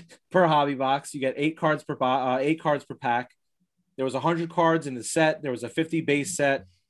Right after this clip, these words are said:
There was, uh, inserts off the mat, road to, uh, road to the ring. There was memorabilia and autos at a time when that really wasn't a big thing, or not, you know, necessarily how it is now.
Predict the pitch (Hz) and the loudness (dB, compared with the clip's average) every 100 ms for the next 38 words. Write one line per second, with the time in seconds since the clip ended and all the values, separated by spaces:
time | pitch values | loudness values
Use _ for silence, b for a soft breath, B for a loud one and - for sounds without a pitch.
0 | _ 123 123 117 - - 113 107 - - | _ -4 -4 -6 -8 -8 -8 -8 -10 -8
1 | 156 151 156 156 - 131 120 120 131 143 | -8 -2 -2 -2 -4 -4 -4 -6 -2 2
2 | 143 - - 123 123 156 131 131 120 113 | 0 -2 -6 -4 -4 -4 -6 -4 -6 -2
3 | 131 143 - 123 120 151 151 156 151 _ | -2 -2 -4 -8 -2 -2 -2 -6 -12 _
4 | _ _ _ _ - 127 131 127 131 127 | _ _ _ _ -6 -2 0 0 0 0
5 | 127 113 110 - 156 160 180 165 175 175 | -2 -6 -14 -6 -2 2 2 4 4 4
6 | 165 147 151 151 131 104 95 - _ _ | 2 0 2 2 2 -4 -10 -18 _ _
7 | 120 120 - 151 160 151 139 131 127 120 | -8 -6 -2 0 0 2 0 0 -4 -10
8 | 123 _ 151 147 156 165 160 147 139 135 | -14 _ 2 2 4 4 6 2 0 -6
9 | 113 _ _ 151 127 - - 143 131 123 | -10 _ _ -4 -4 -10 -4 -4 -4 -10
10 | 123 135 143 147 151 - 147 131 135 135 | -6 -2 -2 -4 -8 -16 -8 -6 -4 -4
11 | 151 135 127 123 120 - _ _ _ _ | -2 0 0 -2 -4 -12 _ _ _ _
12 | _ 143 135 127 113 117 98 87 | _ 0 0 -2 -6 -8 -8 -10